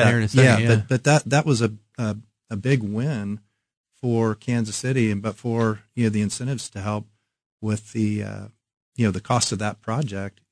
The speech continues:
Speaker 2: that may not have been, come to fruition.
Speaker 1: Mm-hmm.
Speaker 2: So.
Speaker 1: That's what I keep hearing from so many people. Uh, Ryan mentioned trends. Wh-, what are we seeing in the Kansas City marketplace, uh, as far as trends,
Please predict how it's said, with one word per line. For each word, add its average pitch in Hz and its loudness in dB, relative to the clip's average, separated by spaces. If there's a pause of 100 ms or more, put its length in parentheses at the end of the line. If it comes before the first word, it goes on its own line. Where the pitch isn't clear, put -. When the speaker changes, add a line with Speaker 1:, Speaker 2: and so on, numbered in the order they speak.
(520)
Speaker 2:
that 117 -14
may 120 4
not 113 2
have 107 -8
been, 107 -12
come 113 -4
to 107 -2
fruition. 107 -12
Speaker 1:
Mm-hmm. 113 -2
Speaker 2:
So. 107 -12 (120)
Speaker 1:
That's 131 -4
what 139 4
I 131 2
keep 127 -2
hearing 120 4
from 107 -2
so 117 2
many 110 4
people. 110 0 (320)
Uh, 127 2
Ryan 156 6
mentioned 123 4
trends. - -2
Wh-, 139 0
what 196 4
are 208 2
we 175 4
seeing 139 4
in 120 2
the 113 -4
Kansas 110 0
City 110 0
marketplace, 104 0
uh, 104 2
as 107 -2
far 107 2
as 104 -2
trends, 120 2